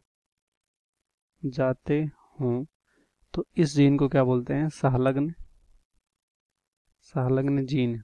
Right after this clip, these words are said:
मतलब दोनों जीन को। और इस क्रिया को क्या बोलते हैं, संलग्नता। तो ये हो गया संलग्नता।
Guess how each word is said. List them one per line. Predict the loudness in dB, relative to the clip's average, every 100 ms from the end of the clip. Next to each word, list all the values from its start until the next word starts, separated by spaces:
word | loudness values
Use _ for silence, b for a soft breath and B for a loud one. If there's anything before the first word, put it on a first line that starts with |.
| -8
मतलब | -6 -2
दोनों | -2 0
जीन | 0 -2
को। | -4 -8 -8 _ b b -4
और | 0
इस | 0 0
क्रिया | 0 2
को | 0
क्या | -2 -2
बोलते | -2 -4 -2
हैं, | -2
संलग्नता। | -2 -2 -4 -4 -10 -6
तो | -6 -6
ये | -4 -2
हो | -2 -2
गया | -4
संलग्नता। | -2 0 0 -4 -8 -8